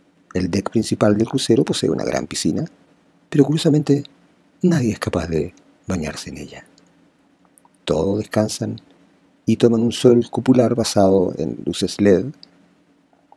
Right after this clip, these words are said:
durante el día, que no produce efectos sobre la piel humana y su sistema endocrino, acostumbrado a la existencia del sol. Solo se trata de conservar su estado de sueño y vigilia, y una ilusión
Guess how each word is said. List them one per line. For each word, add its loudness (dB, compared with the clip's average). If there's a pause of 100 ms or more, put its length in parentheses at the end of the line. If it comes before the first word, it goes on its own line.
(220)
durante -6
el 0
día, 2 (500)
que 2
no 6
produce 6
efectos 4
sobre 2
la 4
piel 4
humana 2 (600)
y -10
su -6
sistema -2
endocrino, 0
acostumbrado -2
a 2
la 0
existencia -6
del -8
sol. -4 (560)
Solo 2
se 4
trata 6
de 6
conservar 2
su -6
estado 2
de 0
sueño 0
y -4
vigilia, -2 (680)
y 8
una 10
ilusión 4